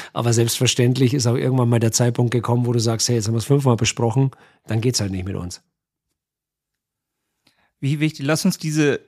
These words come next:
Speaker 2: Trainer-Spieler-Ebene einmal verlassen und vielleicht auf Trainer, ja, Sportgeschäftsführer, sportlicher Leiter, diese Ebene eingehen.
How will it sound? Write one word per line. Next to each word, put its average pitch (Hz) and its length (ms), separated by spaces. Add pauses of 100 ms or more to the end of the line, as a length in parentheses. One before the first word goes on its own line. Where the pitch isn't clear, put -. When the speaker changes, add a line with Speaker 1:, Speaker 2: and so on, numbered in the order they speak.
Speaker 2:
Trainer-Spieler-Ebene 160 1200
einmal 156 220
verlassen 180 560
und 156 180
vielleicht 143 300
auf 135 200 (540)
Trainer, 160 640 (640)
ja, 113 140
Sportgeschäftsführer, 135 1200
sportlicher 131 540
Leiter, 135 720
diese 139 400
Ebene 120 460
eingehen. 113 440